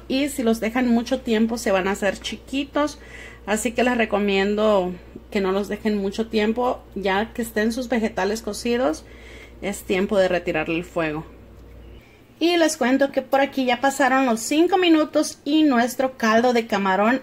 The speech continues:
ya está listo para servir. Espero que les haya gustado esta receta fácil, sencilla, pero muy deliciosa. Bueno, no olvides suscribirte para que no te pierdas la próxima receta.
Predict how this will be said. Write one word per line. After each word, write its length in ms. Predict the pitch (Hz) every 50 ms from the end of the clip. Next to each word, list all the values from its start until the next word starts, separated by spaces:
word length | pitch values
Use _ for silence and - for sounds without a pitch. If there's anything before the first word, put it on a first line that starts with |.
| - -
ya 420 | 185 190 208 202 220 233 - - -
está 560 | 208 202 - - - - 202 196 202 196 - - - - - -
listo 640 | 226 254 277 302 302 320 - - - 311 302 294
para 400 | - - - 202 202 202 214 226
servir. 540 | 226 - 202 180 185 185 220 247 285 311 359 403 403 - - - - - - - - - - - - -
Espero 400 | - 277 277 - 285 294 320 311
que 100 | 311 269
les 200 | 247 247 226 - - -
haya 300 | 269 311 320 330 320 285
gustado 640 | 254 240 240 - - - 233 233 233 247 247 220 - -
esta 380 | 220 233 262 254 - - 262
receta 540 | 220 208 214 214 - 233 202 - - 220 226
fácil, 540 | - - 226 214 220 247 233 - 294 277 277
sencilla, 600 | - - 202 190 202 202 - 269 262 277 277 277 -
pero 220 | - 220 196 190
muy 360 | 208 220 240 285 311 339 339
deliciosa. 960 | 311 311 277 247 226 220 220 - - 254 247 254 277 262 - - 349 359 403 403 403 - - - - - - - -
Bueno, 420 | - 226 226 233 240 247 262 294 311
no 100 | 302 262
olvides 360 | 247 233 269 302 339 330 330
suscribirte 1000 | - 294 247 - - - 214 208 202 214 254 311 370 381 370 370 381 370 370 359
para 500 | 370 - - 247 247 254 254 262 262 -
que 380 | - 277 294 302 311 330 330 -
no 220 | - 226 226 233
te 120 | 233 254 240
pierdas 500 | - 247 226 220 220 220 233 240 240 -
la 200 | 226 196 208 -
próxima 520 | - 214 220 220 - - 269 269 269 240 226
receta. 880 | 196 185 185 - - - 262 254 262 254 - - 311 302 311 320 330